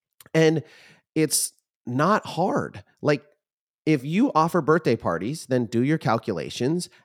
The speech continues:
and offer birthday parties. Maybe for private lessons, you offer a multi-pass where, hey, you get five private lessons for this price and it's a little bit discounted. Or if you offer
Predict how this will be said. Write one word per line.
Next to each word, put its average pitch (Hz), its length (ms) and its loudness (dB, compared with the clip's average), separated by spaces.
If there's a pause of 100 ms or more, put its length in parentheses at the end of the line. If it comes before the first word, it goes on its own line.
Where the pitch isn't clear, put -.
(160)
and 123 420 2 (600)
offer 87 360 -2
birthday 147 360 0
parties. 67 420 -4 (240)
Maybe 123 320 2
for 147 160 -2
private 151 380 2
lessons, 123 460 0
you 110 200 0
offer 95 400 -2
a 135 140 2
multi-pass 110 840 0
where, 110 180 -2
hey, 151 180 0
you 117 200 0
get 143 280 0 (280)
five 139 380 2
private 113 320 2
lessons 98 320 -4
for 104 160 -8
this 107 240 0
price 82 380 -4
and 90 100 -4
it's 87 140 -6
a 107 40 -6
little 113 160 2
bit 101 160 -2
discounted. 87 540 -8 (340)
Or 123 460 8
if 117 220 0
you 113 440 0
offer 113 640 2